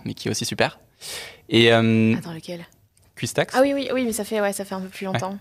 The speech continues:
Speaker 1: Ouais, ouais.
Speaker 2: Euh, je dis, ah putain, je fais un autre podcast, merde, j'ai encore oublié, qu'est-ce que <laughs> Oui, oui, oui.
Speaker 1: C'est
Speaker 2: Oui,
Speaker 1: génial. Tu fais, euh... donc tu fais pas mal de choses aujourd'hui. Et je voulais savoir un peu avec toi s'il y avait, euh, une boussole un peu qui te guidait dans les projets que tu choisissais, ou est-ce que c'est en plus, c'est plutôt, euh,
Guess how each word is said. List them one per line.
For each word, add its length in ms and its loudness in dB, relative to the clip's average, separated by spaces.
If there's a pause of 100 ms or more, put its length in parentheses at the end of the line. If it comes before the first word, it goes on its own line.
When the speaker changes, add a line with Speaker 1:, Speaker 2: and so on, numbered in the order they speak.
(100)
Speaker 1:
Ouais, 120 2
ouais. 60 -14
Speaker 2:
Euh, 160 -12
je 120 -14
dis, 60 -12
ah 60 -12
putain, 260 -4
je 60 0
fais 80 -2
un 80 2
autre 120 0
podcast, 360 0 (100)
merde, 220 4
j'ai 80 4
encore 260 0
oublié, 280 -4
qu'est-ce 180 -6
que 60 -8
<laughs> 400 2 (400)
Oui, 100 4 (260)
oui, 240 2
oui. 140 0 (140)
Speaker 1:
C'est 100 2
Speaker 2:
Oui, 60 6
Speaker 1:
génial. 280 6 (520)
Tu 100 2
fais, 260 6
euh... 140 6 (180)
donc 140 4
tu 60 -6
fais 80 4
pas 80 8
mal 100 6
de 60 6
choses 160 2
aujourd'hui. 360 4 (540)
Et 60 2
je 40 2
voulais 100 6
savoir 200 6
un 20 0
peu 100 4
avec 100 6
toi 100 0
s'il 140 4
y 40 8
avait, 220 8
euh, 140 8 (320)
une 160 6
boussole 340 4
un 60 4
peu 100 -4
qui 100 0
te 60 -4
guidait 220 6
dans 80 8
les 100 4
projets 300 2
que 40 -20
tu 80 -8
choisissais, 540 6
ou 100 4
est-ce 100 4
que 80 -2
c'est 100 2
en 80 2
plus, 260 -4
c'est 160 -6
plutôt, 280 6
euh, 100 8